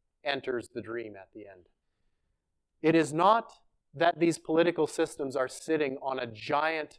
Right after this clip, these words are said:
stone plinth to give it security. It is not that at all. Something comes that is completely separate from the statue.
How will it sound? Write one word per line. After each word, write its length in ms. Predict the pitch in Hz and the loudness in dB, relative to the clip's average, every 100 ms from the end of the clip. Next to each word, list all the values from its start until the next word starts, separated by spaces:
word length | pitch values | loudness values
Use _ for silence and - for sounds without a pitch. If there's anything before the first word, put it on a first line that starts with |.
| _ | _
stone 680 | - - - 151 147 139 131 - | -18 -18 -2 2 2 0 -6 -8
plinth 340 | 147 135 110 _ _ _ _ _ _ _ _ _ _ _ _ | -6 -6 -8 _ _ _ _ _ _ _ _ _ _ _ _
to 120 | 139 | -8
give 240 | 113 151 | 0 0
it 160 | 139 - | 0 -6
security. 640 | - - - 139 127 104 - | -12 -10 -2 0 0 -4 -8
It 140 | 135 127 | -2 -2
is 160 | 113 | -2
not 280 | 127 139 135 | -2 -2 -2
that 220 | 127 123 | -2 -2
at 100 | 113 | -2
all. 340 | 117 101 - _ _ _ _ | -2 -2 -6 _ _ _ _
Something 680 | - - 220 220 214 202 | -6 2 2 2 0 0
comes 580 | 190 190 175 139 139 - _ _ _ | 0 -2 0 0 -4 -14 _ _ _
that 140 | 160 160 | 2 2
is 160 | 147 | 0
completely 960 | - 143 131 - 190 208 220 196 202 202 | -4 -8 -10 -6 0 2 0 0 0 0
separate 560 | 180 - 180 - 156 - _ | 0 2 2 2 -4 -4 _
from 200 | 143 139 | -6 -6
the 60 | |
statue. 520 | 131 - 135 127 117 | -8 -2 -2 -2 -6